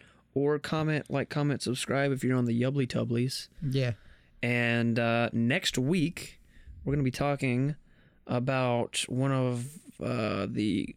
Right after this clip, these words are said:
Speaker 1: culturally heated issues, uh, the exclusivity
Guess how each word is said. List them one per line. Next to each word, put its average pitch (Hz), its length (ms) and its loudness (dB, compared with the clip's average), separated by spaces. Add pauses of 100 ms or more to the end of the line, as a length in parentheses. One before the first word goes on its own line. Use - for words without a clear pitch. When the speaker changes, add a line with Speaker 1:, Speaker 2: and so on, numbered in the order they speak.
(240)
Speaker 1:
culturally 139 920 0 (460)
heated 143 560 0
issues, 127 880 0 (480)
uh, 117 280 0
the 127 180 0
exclusivity - 1120 -2